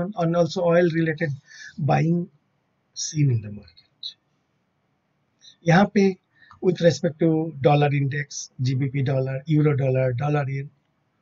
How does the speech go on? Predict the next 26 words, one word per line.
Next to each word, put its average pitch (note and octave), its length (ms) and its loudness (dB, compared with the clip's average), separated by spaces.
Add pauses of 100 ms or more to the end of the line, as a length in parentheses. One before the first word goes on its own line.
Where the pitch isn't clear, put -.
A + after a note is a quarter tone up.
उस A#3+ 200 -2
हिसाब F3 260 0
से G3+ 240 -4
अप्रिसिएशंस F#3 760 -2 (120)
हो F3+ 160 4
नहीं E3+ 280 2
रहा D3+ 240 0
था। C#3 160 -6 (1500)
आपका C#3+ 240 -8
जो C#3 140 0
range E3+ 420 0
था D3+ 280 -6 (760)
एटी D3+ 320 -4
वन D3+ 200 2
पॉइंट D3+ 180 0
फ़ोर्टी C#3 320 -6
के D#3+ 120 -4
नीचे D3 300 0
हम C#3+ 180 0
एक D3+ 140 -6
sell C3+ 260 -2
ऑफ D3+ 100 -2
देख, C#3+ 300 -6 (300)
देखने D3 260 -4
वाले D3+ 240 0
थे, G#3+ 180 -10